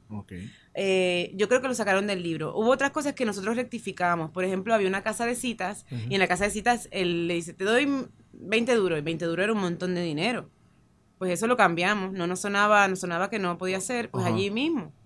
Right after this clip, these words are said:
Speaker 2: porque,
Speaker 1: Ok. Sí,
Speaker 2: pues,
Speaker 1: como
Speaker 2: vamos
Speaker 1: que
Speaker 2: a
Speaker 1: no,
Speaker 2: tanto
Speaker 1: no, no,
Speaker 2: ritmo que
Speaker 1: ok.
Speaker 2: no, que no da. O sea, a mí me entregan un guión,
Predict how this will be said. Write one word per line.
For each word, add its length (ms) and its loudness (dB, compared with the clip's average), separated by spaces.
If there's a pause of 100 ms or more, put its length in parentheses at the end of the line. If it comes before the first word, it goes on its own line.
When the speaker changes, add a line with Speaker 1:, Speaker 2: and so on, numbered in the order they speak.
(140)
Speaker 2:
porque, 840 0
Speaker 1:
Ok. 40 -20 (560)
Sí, 100 -8
Speaker 2:
pues, 140 6
Speaker 1:
como 100 6
Speaker 2:
vamos 180 8
Speaker 1:
que 40 10
Speaker 2:
a 40 8
Speaker 1:
no, 40 4
Speaker 2:
tanto 200 8 (100)
Speaker 1:
no, 60 8
no, 60 8
Speaker 2:
ritmo 440 8
que 60 4
Speaker 1:
ok. 60 6
Speaker 2:
no, 380 2
que 120 -4
no 100 0
da. 180 0 (160)
O 40 -18
sea, 180 2 (100)
a 80 2
mí 80 4
me 60 2
entregan 300 2
un 140 0
guión, 360 -4